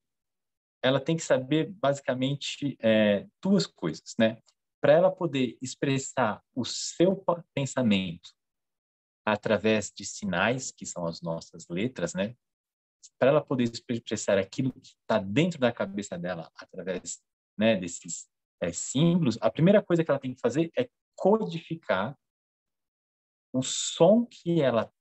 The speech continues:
tem na cabeça, que então, por exemplo, a gente pegar, né, garrafa, ela tem que codificar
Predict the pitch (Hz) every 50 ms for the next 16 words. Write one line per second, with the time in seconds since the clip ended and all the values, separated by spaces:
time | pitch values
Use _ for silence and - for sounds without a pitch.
0 | _ _ 143 156 180 180 151 123 - 107 98 90 87 90 107 - - 135 127 _
1 | 95 85 85 - 87 87 85 - 85 82 80 87 82 82 82 - _ 85 85 87
2 | 98 95 101 113 117 101 - _ _ _ _ _ _ _ 90 92 92 87 80 -
3 | - 82 82 90 107 117 - 117 110 110 _ 139 135 127 _ _ 185 202 175 175
4 | 165 - _ - 151 131 123 110 87 -